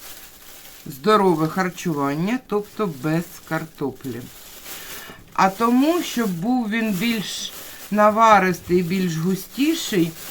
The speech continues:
я, ну, так мені захотілося густого супчику. Бачите, ось грибочки шматочками прямо. Тому я додам овочів ще від себе.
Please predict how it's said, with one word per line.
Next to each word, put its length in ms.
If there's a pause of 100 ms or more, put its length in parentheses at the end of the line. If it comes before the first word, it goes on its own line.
(380)
я, 400
ну, 160
так 220
мені 220
захотілося 760
густого 500
супчику. 580 (1900)
Бачите, 400
ось 100
грибочки 800
шматочками 1040
прямо. 300 (840)
Тому 360
я 480
додам 680
овочів 640 (160)
ще 300
від 220
себе. 460